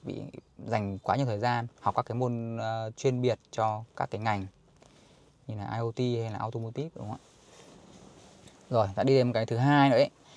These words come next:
là, ừm, thứ hai là cái,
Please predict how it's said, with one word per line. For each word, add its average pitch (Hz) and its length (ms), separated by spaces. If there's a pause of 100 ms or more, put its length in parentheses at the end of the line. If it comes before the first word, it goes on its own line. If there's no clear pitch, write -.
(300)
là, 98 380 (680)
ừm, 95 600 (1000)
thứ 110 100
hai 131 220
là 107 80
cái, 101 180